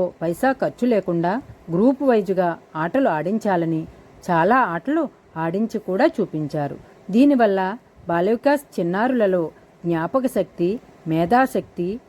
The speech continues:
తెలివితేటలు పెరగటమే కాకుండా చిన్నారులలో భక్తిభావం, నలుగురిలోనూ కలిసిమెలిసి ఉండటం,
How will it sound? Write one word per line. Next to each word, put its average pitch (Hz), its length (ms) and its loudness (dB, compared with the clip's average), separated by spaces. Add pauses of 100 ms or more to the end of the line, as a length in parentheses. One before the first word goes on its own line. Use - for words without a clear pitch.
(200)
తెలివితేటలు 190 760 0
పెరగటమే 165 460 -4 (100)
కాకుండా 180 420 -2 (480)
చిన్నారులలో 214 680 2 (140)
భక్తిభావం, 175 680 -2 (380)
నలుగురిలోనూ 220 680 2 (100)
కలిసిమెలిసి 233 580 -2
ఉండటం, 170 300 -6